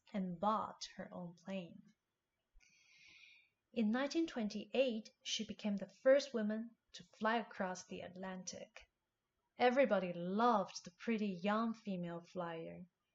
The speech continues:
She loved to pose for the photographers. Her husband, George Putnam, a New York publicist, publicized Amelia constantly, which helped make her famous.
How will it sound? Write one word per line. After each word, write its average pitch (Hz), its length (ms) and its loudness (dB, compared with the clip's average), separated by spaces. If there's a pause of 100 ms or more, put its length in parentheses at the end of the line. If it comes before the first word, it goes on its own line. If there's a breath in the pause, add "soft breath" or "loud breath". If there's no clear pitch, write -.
(300)
She - 200 -4
loved 240 420 2
to 214 100 -4
pose 240 500 0
for 196 180 -4
the 190 100 -4
photographers. - 1040 -8 (960)
Her 220 140 -8
husband, 277 600 -2 (360)
George 220 320 -2
Putnam, 190 560 -6 (560 loud breath)
a 233 40 0
New 220 220 4
York 214 460 2
publicist, - 840 -4 (520)
publicized 240 720 2
Amelia 202 420 0
constantly, 185 800 -6 (460)
which 214 240 -4
helped 226 480 0
make 208 320 0
her 190 160 -6 (100)
famous. 180 540 -6